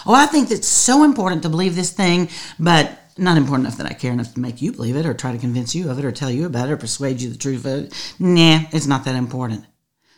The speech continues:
Oh, wait. Most of secularism is that way.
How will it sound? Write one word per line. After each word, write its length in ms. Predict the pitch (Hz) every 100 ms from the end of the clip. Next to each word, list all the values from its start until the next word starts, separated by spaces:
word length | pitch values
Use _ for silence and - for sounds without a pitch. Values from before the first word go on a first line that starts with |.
| _ _ _
Oh, 120 | 131
wait. 180 | 101 - - _ _ _ _ _ _ _ _ _ _ _ _ _ _ _ _
Most 260 | 143 139 113
of 60 |
secularism 600 | - 123 120 117 113 113
is 100 | 107
that 160 | - -
way. 280 | 98 104